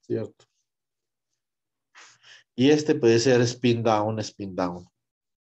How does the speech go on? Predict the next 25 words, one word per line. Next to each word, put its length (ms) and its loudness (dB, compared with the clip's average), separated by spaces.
Realmente 520 2
no 180 4
importa, 580 2
porque 340 0
en 80 2
el 100 2
espacio 600 -2
de 160 2
Hilbert, 480 0
esos 240 -2
simplemente 480 -2
son 180 0
vectores, 580 -4
¿cierto? 400 -6
Cada 300 2
uno 140 0
de 60 -2
esos 120 -6
sistemas 640 -2
es 200 -2
un 120 0
sistema 800 0
de 460 -4
dos 360 0
niveles, 680 0